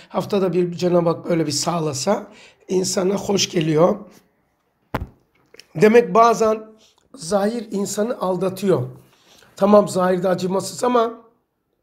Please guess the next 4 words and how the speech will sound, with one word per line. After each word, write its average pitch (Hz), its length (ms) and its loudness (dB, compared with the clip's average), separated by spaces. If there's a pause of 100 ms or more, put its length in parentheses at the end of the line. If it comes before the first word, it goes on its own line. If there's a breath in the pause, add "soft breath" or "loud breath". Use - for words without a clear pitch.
(800 soft breath)
arka 190 300 0
tarafı 214 460 2
neticeleri 208 680 4
itibariyle 180 840 -2